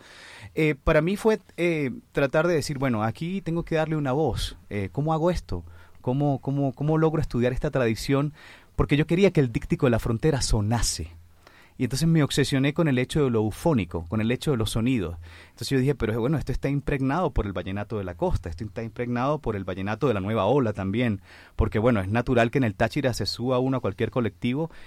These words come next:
y lo que haya allí sea música colombo-venezolana, fronteriza. Entonces fue un reto mayor para mí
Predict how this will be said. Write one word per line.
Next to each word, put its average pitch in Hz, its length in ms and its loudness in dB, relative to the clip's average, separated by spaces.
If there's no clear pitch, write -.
y 113 100 -2
lo 110 120 2
que 104 100 0
haya 107 160 2
allí 117 240 0
sea 110 260 2
música 143 600 2
colombo-venezolana, 113 1000 2
fronteriza. 113 720 -2
Entonces - 320 0
fue 208 140 2
un 196 60 4
reto 185 260 2
mayor 147 320 0
para 156 240 0
mí 160 260 -2